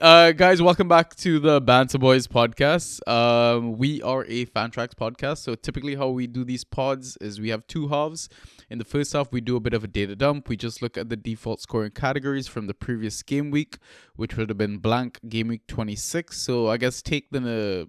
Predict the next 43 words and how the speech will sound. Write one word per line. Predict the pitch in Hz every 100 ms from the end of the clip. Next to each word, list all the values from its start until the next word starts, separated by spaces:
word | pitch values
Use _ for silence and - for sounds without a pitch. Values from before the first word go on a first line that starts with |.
| _
the | 107
names | 104 107 113 113
with | 113
a | 104
grain | 110 110
of | 107
salt. | 120 110 113
Like, | 101 92 - _ _
there | 113 107
are | 110
clubs | - 113 104
missing | 104 - 107
from | 101 101
this | 101 104
list, | 104 - -
like | 98 85 - _ _ _
Liverpool, | 110 101 98 101 98
Spurs, | - 107 101 101 92
Chelsea, | - 98 - 95
Luton. | 95 92 101 117 127 _ _ _ _ -
Uh, | 90 90 92 95
so, | - 101
I | 101
mean, | 104 98
if | 101
you | 110
don't | 107 104
see | -
Barkley, | 95 98 98 - 92 87
like, | 92 92 82 -
don't | 90 90 -
be | 101
freaking | - 104 - 85
out. | 80 110 -
Like, | - 64 76
he's | 117 110
there. | 98 - 104
He's | 120 107
there. | - - 104
Don't | 95
worry. | 69 73 - _ _ _ _ _
Um, | 113 113 110 110 110 113
and, | 120 123 123 123 123 123 123